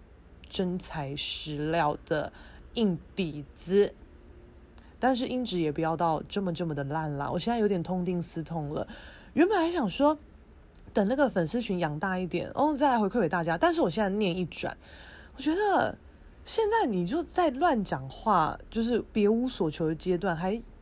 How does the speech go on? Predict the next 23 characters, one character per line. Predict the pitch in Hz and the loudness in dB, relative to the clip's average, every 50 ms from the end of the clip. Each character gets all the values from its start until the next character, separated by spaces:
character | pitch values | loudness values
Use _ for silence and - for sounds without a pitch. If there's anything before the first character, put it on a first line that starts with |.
| - - - - | -20 -20 -18 -6
有 | - 214 202 170 160 147 | 0 2 2 2 2 0
这 | - - - 339 | -4 -2 -2 -2
些 | - - - - 269 277 | -2 -2 -4 -2 0 0
人 | 269 233 196 170 160 - 202 | 0 2 0 0 0 -2 -4
愿 | 202 277 247 233 240 | -2 -2 -2 -2 -2
意 | 220 196 | -4 -6
听 | - - - 214 | -6 -6 -4 -4
你 | 196 180 180 | -2 -2 -4
讲 | - - - - | -4 -6 -10 -10
话， | - - 190 165 - - - - - - - - - - - - - | -8 -6 -6 -6 -6 -8 -18 -20 -20 -20 -20 -20 -20 -20 -14 -10 -6
你 | |
就 | 415 - 523 | 2 6 6
要 | 523 508 | 6 6
好 | - - 294 330 381 | 4 2 2 2 2
好 | 392 403 359 | 4 4 2
服 | 247 - - - - - 214 226 | 2 2 -2 -12 -10 -4 0 4
务 | 285 339 381 349 311 | 6 6 8 6 6
这 | - - - 339 | 4 2 2 2
些 | 302 - - - 311 311 | 2 0 0 0 2 2
人， | 311 285 254 214 214 220 180 | 2 2 2 2 0 0 0
you | 190 180 | -2 -2
know？ | 156 147 151 156 160 170 190 196 208 220 226 247 254 254 269 269 285 285 - - - - - - - - - - - - - | -2 -2 -2 -2 0 0 2 2 2 2 2 2 2 2 0 0 -2 -4 -10 -16 -20 -20 -20 -20 -20 -20 -20 -20 -20 -16 -10
嗯， | - 415 | -6 -4